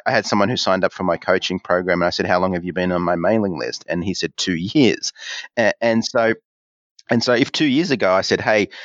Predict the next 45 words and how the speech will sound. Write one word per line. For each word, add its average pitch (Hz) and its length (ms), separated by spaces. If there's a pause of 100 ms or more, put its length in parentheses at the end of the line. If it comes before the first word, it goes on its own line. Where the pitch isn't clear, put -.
(240)
um, 98 240
here's 123 100
a 90 60
tire 85 280
kick, 85 200
he's 85 180
not 82 140
interested 82 400
in 78 100
buying 80 240
right 78 240
now," 107 520
that 92 200
would 95 100
have 85 120
been 90 140
a 90 40
lost 90 320
opportunity. 113 560
And 107 80
I 135 80
would 160 160
say 107 140
the 101 120
vast 139 320
majority 104 380
of 90 100
people 90 280
who 95 80
buy 85 260
from 85 240
me 85 200 (280)
right 95 240
now, 110 540
whether 87 180
they 76 160
buy 76 180
my 67 140
course, 104 460
my 73 100
coaching, 95 600
my 71 100
book, 98 420
whatever, 90 480 (440)
um, 95 540